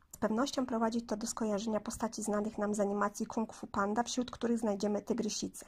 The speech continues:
Tysiące lat temu Chińczycy podzielili sferę niebieską na cztery ćwiartki.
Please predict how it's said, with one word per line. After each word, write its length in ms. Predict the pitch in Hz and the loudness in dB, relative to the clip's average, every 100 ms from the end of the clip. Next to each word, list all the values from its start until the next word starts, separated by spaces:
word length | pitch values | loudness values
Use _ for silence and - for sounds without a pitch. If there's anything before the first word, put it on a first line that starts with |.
| - | -6
Tysiące 440 | 233 - 285 - | -2 2 2 4
lat 220 | 262 226 | 2 2
temu 240 | - 214 233 | 0 2 0
Chińczycy 460 | 233 208 226 233 | -2 -2 -2 -2
podzielili 540 | 254 214 214 214 226 233 | -2 0 0 0 0 0
sferę 420 | - - 233 226 | -4 -2 0 2
niebieską 440 | 220 202 202 - | 0 0 -2 -2
na 140 | 214 208 | -2 -2
cztery 300 | - 202 208 | -2 -2 -2
ćwiartki. 640 | - 208 202 - - - | 0 2 2 -2 -16 -18